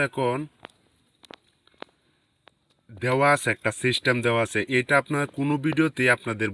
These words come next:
বলবে না এই সিস্টেমটা, বুঝছেন? তো এখানে একশো পার্সেন্ট ফার্স্ট ডিপোজিট বোনাস, এখানে এক্সপায়ার স্টা-, এই তারিখ দেওয়া আছে, মানে কয় তারিখের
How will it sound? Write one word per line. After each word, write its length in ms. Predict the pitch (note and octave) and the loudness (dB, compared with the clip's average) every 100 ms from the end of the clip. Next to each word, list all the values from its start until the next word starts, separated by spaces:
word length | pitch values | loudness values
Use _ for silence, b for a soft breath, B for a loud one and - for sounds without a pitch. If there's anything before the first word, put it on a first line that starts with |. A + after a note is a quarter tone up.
| G2 | -2
বলবে 240 | G#2+ F#2+ F2 | -2 -2 -6
না 60 | F2+ | -10
এই 40 | E2+ | -12
সিস্টেমটা, 440 | F2+ - F2+ F2 E2 - _ - F#2+ | -12 -10 -10 -10 -10 -12 _ -20 -18
বুঝছেন? 340 | F#2 B2 G#2 E2+ - B B B B B | -2 2 2 -2 -18 B B B B B
তো 60 | - A2+ | -2 0
এখানে 220 | B2 B2+ B2+ | 2 2 2
একশো 200 | B2 - A#2 | 2 -2 -2
পার্সেন্ট 280 | A#2+ - A#2+ | -4 -4 -4
ফার্স্ট 200 | A#2 A#2 A2+ | -2 -2 -2
ডিপোজিট 420 | A#2+ B2 A#2 G#2 G2 | -6 -4 -4 -6 -6
বোনাস, 340 | G#2+ A2 A#2+ A#2 - b b b G2+ | -4 -2 -2 -4 -14 b b b -4
এখানে 260 | A2+ A2+ A2 G#2 - | -2 0 -2 -4 -8
এক্সপায়ার 420 | A#2 - - G#2+ A2 G#2+ | -12 -8 0 2 2 -2
স্টা-, 320 | - A2 G#2+ G#2+ G2+ | -2 -2 0 -2 -2
এই 160 | G2+ G2+ - - - - | -2 -6 -10 -14 -14 -2
তারিখ 260 | A2 G#2+ A2 G2+ | 0 2 0 2
দেওয়া 180 | A2+ A2 | 4 4
আছে, 120 | - G2 | 2 -4
মানে 140 | G2+ G#2+ - | -2 -4 0
কয় 160 | A#2+ A#2 | -2 2
তারিখের 300 | A2+ A2 A#2+ | 0 0 -4